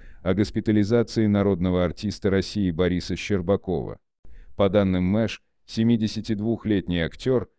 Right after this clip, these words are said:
обратился к врачам с жалобами на сильную слабость и кашель. Тест на коронавирус оказался отрицательным,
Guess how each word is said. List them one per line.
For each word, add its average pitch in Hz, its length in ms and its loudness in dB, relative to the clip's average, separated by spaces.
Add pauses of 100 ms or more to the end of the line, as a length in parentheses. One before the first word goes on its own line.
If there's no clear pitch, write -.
(140)
обратился 113 600 0
к 92 80 -6
врачам 101 480 0
с - 20 -4
жалобами 92 560 0
на 95 160 0
сильную 87 480 0
слабость 87 540 -2
и 92 80 -2
кашель. 80 460 -4 (580)
Тест 117 260 2
на 120 120 2
коронавирус 107 720 2
оказался 98 580 0
отрицательным, 90 880 -4